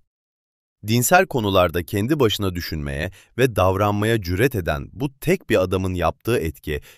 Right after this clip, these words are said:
kilisede ve dünyada yalnızca kendi çağında değil, gelecekteki tüm nesiller boyunca hissedilecekti.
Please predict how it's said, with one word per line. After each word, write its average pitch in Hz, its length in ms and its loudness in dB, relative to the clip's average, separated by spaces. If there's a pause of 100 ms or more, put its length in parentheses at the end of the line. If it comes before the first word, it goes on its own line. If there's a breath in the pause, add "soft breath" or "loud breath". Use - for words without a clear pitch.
(160 loud breath)
kilisede 107 540 0
ve 95 160 0
dünyada 85 500 0
yalnızca 110 640 -2
kendi 104 320 -4
çağında 104 460 0
değil, 98 300 -2 (380 loud breath)
gelecekteki 98 800 -2
tüm 170 280 -2
nesiller 104 520 0
boyunca 95 320 0
hissedilecekti. 90 920 -4